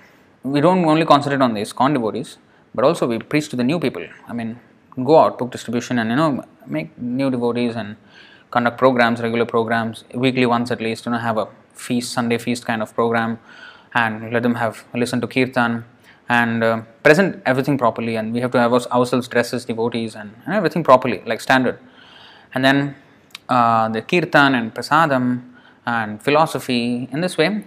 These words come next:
get them to reading the books and all that. So all these things are necessary. So as we grow in number, as we grow in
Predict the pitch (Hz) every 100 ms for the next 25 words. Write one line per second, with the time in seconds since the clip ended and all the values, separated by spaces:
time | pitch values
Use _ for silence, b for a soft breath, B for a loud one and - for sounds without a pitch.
0 | - 131 131 135 127 123 123 123 113 104
1 | - 131 127 - 123 120 120 117 - -
2 | _ _ _ _ _ - 156 151 175 156
3 | 160 156 135 117 - - 110 139 - _
4 | _ _ _ _ _ _ _ B B B
5 | B B B B - 175 226 185 175 147
6 | 123 123 135 131 127 131 131 123 120